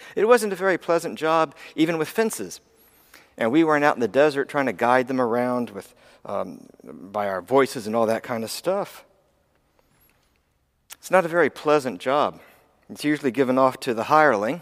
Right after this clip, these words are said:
Jesus calls them, or to the youngest son. You may remember that from the David story. A common saying in the first century ancient Near East was,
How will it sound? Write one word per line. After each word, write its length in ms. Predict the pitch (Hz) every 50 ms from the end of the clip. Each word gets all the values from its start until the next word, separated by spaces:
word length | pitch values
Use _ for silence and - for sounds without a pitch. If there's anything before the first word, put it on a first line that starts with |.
| - _ _
Jesus 380 | - 104 92 92 95 92 - -
calls 320 | - - 98 98 95 -
them, 200 | - 151 165 185 _ _ _ _ _ _ _ - -
or 140 | - 120 113
to 140 | - 139 127
the 100 | 117 117
youngest 400 | 120 131 147 147 123 131 123 -
son. 320 | - - 147 151 147 147
You 80 | 131 120
may 120 | 127 123
remember 360 | 123 120 120 127 123 117 117
that 260 | 107 123 120 117 - -
from 340 | - - 117 117 113 107 - _ _ _ _ -
the 80 | 104
David 360 | 82 113 113 120 110 107 92
story. 480 | - - - 101 95 98 110 147 180 175 _ _ _ _ _ _ _ _ _ _ _ _ _ _ _ _ _ _ _ _ _ _ _ _ _ _ _ _ _ _ _ _ _ _ _ _ -
A 60 | -
common 320 | 139 - 151 139 143 143 135
saying 460 | - - 139 135 143 139 139 139 143
in 100 | 139 131
the 60 | 123
first 240 | - - 127 123 -
century 360 | - 120 120 - - 127 113
ancient 280 | 117 120 - - 117 107
Near 200 | 117 117 110 113
East 280 | 113 117 110 - -
was, 240 | - 113 113 110 -